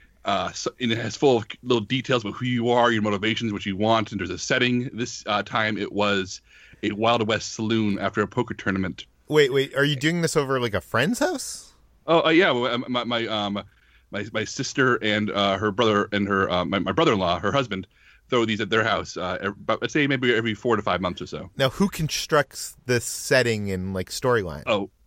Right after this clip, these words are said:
Speaker 1: there's no setting. I mean, <laughs> but you can find the storylines o-, online. There's tons of them available. Search for murder mystery parties, and you, you just print out a bunch of, of sheets, and you hand out all the characters, and everybody gets a sheet saying, "Here's who you are, here's how you should dress," and some people follow that, some people don't. I just wore a cowboy hat. I ignored <laughs> everything else in my list of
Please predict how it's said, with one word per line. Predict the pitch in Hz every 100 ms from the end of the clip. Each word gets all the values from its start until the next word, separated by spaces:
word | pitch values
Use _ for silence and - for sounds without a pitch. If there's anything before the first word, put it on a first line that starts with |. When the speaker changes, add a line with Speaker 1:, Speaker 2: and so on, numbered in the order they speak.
| -
Speaker 1:
there's | 185 151
no | 117 85
setting. | - 80 80
I |
mean, | 107 135
<laughs> |
but | 143 -
you |
can | 165
find | 127 156
the | 139
storylines | - 143 135 127 120 117
o-, |
online. | 113 117 120 120 113 110 113 117
There's | 95
tons | 131 113
of |
them | 110
available. | 101 113 113 110
Search | 120
for | 104 104
murder | 104 107
mystery | 101 104 110
parties, | 113 107 107 101 - _ - - - -
and | 113
you, | 107
you | 123
just | 131
print | 185 175
out |
a | 151
bunch | 147
of, | 135 -
of | 120
sheets, | - 127 -
and | 110 104
you | 104
hand | 113 123
out | 107 - -
all | 117
the |
characters, | 110 127 120 117 117 113 110
and |
everybody | 113 113
gets | 110 110
a |
sheet | 98 120 110
saying, | - 107 101
"Here's | 92 117 104
who |
you | 101 101 113
are, | 135 131 131 - _ - _
here's | - 113
how | 117
you | 110
should | 98 90
dress," | 87 117 117 -
and | - 90
some | 107
people | 104
follow | 98 107 107 110
that, | 101
some | 107
people | 87
don't. | 90 101 104
I | 95
just | 95
wore | 98 92
a |
cowboy | - 98 98
hat. | 98 98 87
I | 85
ignored | 92 90 90 -
<laughs> |
everything | 160 - 170 127 127
else | 117 -
in | 117
my | 110
list | 110 110 -
of | 107